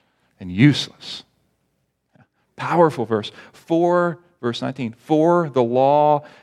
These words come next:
made nothing perfect." The morality that we want to put on top of our faith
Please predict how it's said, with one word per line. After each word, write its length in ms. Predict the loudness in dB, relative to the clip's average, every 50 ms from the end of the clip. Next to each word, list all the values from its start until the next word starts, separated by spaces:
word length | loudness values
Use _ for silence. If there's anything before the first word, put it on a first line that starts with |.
| _ _
made 600 | -6 -2 0 2 2 2 2 0 0 -2 -6 -8 _ _ -10
nothing 760 | -8 -4 0 0 0 0 0 -2 -2 -2 0 -2 -2 -4 -4 -6 -10 -18 -20 _ _ _ _ _ _ _ _ _ _ _ _ _ _ _ _ _
perfect." 600 | -10 -10 -10 -10 -14 _ _ _ _ _ _ _ _ _ _ _ _ _ _ _ _ _ _ _ _ _ _ _ _ _ _ _ _ _ _ _ _ _ _ _ _ _ _ _ _ -4
The 80 | -2
morality 960 | 0 0 2 2 4 4 4 2 2 0 0 0 -2 -2 -2 -4 -6 -8 -10 _ _ _ _
that 120 | -8 -4
we 100 | -2 -2
want 180 | 0 0 0 0
to 60 | 0
put 240 | -2 -2 0 0 0
on 180 | 2 0 -2 -4 -6
top 340 | -6 -2 0 2 2 0 -2
of 140 | -4 0
our 140 | 0 0 0
faith 640 | 0 -4 -8 -6 -4 -4 -4 -4 -6 -8 -14 -20